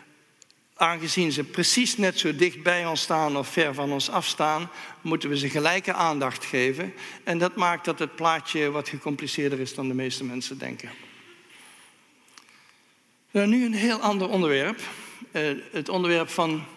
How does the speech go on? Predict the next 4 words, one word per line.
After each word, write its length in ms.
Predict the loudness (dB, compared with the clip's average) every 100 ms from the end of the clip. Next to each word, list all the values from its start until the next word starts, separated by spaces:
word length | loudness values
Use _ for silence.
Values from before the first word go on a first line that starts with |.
| -20 -20 _ _ _ _ _
de 140 | 2
jonge 260 | 4 2 -2
primaten. 680 | 0 2 2 0 0 -4 -4 -12 -20 -20 -20 -20 _ _ _ -20 -18 -20 -20 -20 -20 _
Het, 240 | -6 -6